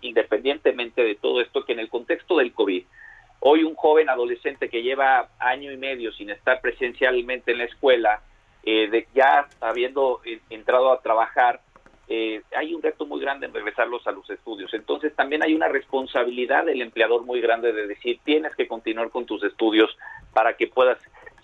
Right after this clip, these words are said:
seguir trabajando en este, en este sentido", ¿no? Y desde esa perspectiva, lo que estamos haciendo nosotros como, como fundación y como organización humanitaria que somos,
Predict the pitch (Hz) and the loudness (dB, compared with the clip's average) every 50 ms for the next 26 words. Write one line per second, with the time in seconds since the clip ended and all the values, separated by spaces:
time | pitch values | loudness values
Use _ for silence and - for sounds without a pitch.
0 | - - 110 107 113 113 - - 117 110 104 98 - - 110 107 110 104 107 104 | -4 -4 -2 -2 -2 -4 -2 -2 0 0 0 0 0 -2 -2 -2 -2 -6 -12 -12
1 | - _ 113 107 - - 110 107 110 107 - _ - 110 - 107 95 - - 107 | -8 _ -4 -4 -4 -4 -8 -8 -8 -8 -10 _ -16 -14 -12 -12 -12 -10 -10 -8
2 | 98 87 87 87 - 139 - - - - - _ _ _ _ _ - 147 143 143 | -4 -4 -4 -4 -4 -8 -10 -10 -16 -20 -20 _ _ _ _ _ -6 -2 0 0
3 | 139 131 - 139 139 139 139 160 165 - - - - - - - - 135 127 - | 0 0 2 2 2 2 2 2 0 0 0 -2 -2 -6 -10 -6 -6 -6 -6 -4
4 | - 156 147 156 151 135 123 - - - - 139 139 151 143 - 123 - - 135 | -6 -4 -2 -2 -2 -4 -6 -8 -12 -10 -8 -8 -8 -8 -10 -12 -12 -10 -10 -10
5 | 139 139 135 127 123 - - 127 123 - 139 135 - - 117 104 107 104 104 - | -8 -8 -8 -8 -8 -4 -4 -4 -4 -4 -6 -6 -4 -4 -4 -2 -2 -4 -6 -8
6 | _ _ _ _ _ _ _ _ _ _ - - - - 117 117 117 113 113 - | _ _ _ _ _ _ _ _ _ _ -20 -14 -10 -10 -4 -2 0 0 -2 -2
7 | - - - 120 117 113 113 - - - 139 139 147 151 147 - - 117 113 117 | -6 -10 -8 -6 -2 0 -2 0 2 4 4 4 4 2 -2 -6 -8 -4 -2 0
8 | 110 110 104 104 101 - 110 101 - 120 123 131 127 120 110 113 104 - - 117 | 0 0 -2 -4 -2 -2 -2 0 0 0 -2 0 0 0 -2 -2 -2 0 2 2
9 | 120 123 - - 123 - - 123 120 120 160 156 | 2 2 0 -2 -4 -2 0 0 0 -2 -6 -12